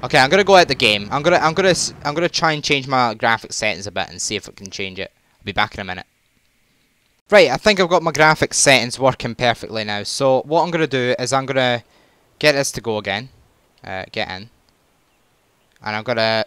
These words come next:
put this on, uh-oh, start engine. And I will hire a worker for that. And same with this. I will hire a worker, start engine, hire worker. Hopefully they know what to do.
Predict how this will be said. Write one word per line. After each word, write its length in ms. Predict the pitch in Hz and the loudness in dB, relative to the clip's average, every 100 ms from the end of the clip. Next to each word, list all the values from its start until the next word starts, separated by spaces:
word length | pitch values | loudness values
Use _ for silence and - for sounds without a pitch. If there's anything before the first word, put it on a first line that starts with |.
| _ | _
put 240 | 156 - | -4 -2
this 300 | 135 127 - - | -2 -4 -6 -4
on, 920 | 120 120 117 113 113 113 110 113 107 | 0 2 2 0 0 -2 -4 -8 -10
uh-oh, 360 | 110 90 98 - _ - - - - - | -8 -8 -8 -14 _ -20 -20 -20 -20 -18
start 320 | - 107 104 | -8 -6 -6
engine. 380 | 110 120 120 120 - - - - - - - | -6 -6 -8 -10 -16 -18 -20 -18 -20 -20 -10
And 380 | 104 101 101 98 98 | -6 -4 -6 -8 -6
I 180 | 101 | -6
will 420 | 98 98 95 92 85 - - - - | -4 -6 -6 -8 -12 -18 -20 -20 -18
hire 320 | - 104 98 | -6 -4 -2
a 20 | |
worker 320 | 95 113 - 110 | -4 -8 -8 -12
for 160 | - | -10
that. 300 | 113 117 117 - - - - - | -6 -4 -4 -10 -20 -20 -20 -16
And 120 | 104 | -8
same 300 | - 131 123 | -2 -2 -2
with 160 | 117 107 | -4 0
this. 720 | 139 143 - - - - - _ _ _ _ _ _ _ _ | 2 2 0 -4 -2 -4 -8 _ _ _ _ _ _ _ _
I 120 | 101 | -10
will 100 | 101 | -10
hire 300 | 98 113 107 | -6 -4 -4
a 60 | 101 | -4
worker, 680 | 113 120 - 131 123 120 - _ _ _ | -6 -6 -6 -4 -2 -4 -8 _ _ _
start 260 | - 110 104 | -10 -8 -6
engine, 500 | 117 117 117 113 107 - - - | -8 -8 -8 -8 -10 -18 -20 -6
hire 240 | 104 98 | -4 -2
worker. 480 | 98 131 - - 131 127 - | -2 -4 -4 -4 -4 -4 -4
Hopefully 320 | 127 - 123 | -4 -4 -4
they 80 | 113 | -4
know 140 | 117 | -4
what 180 | 117 - | -4 -6
to 100 | - | -8
do. 220 | 107 101 | -8 -8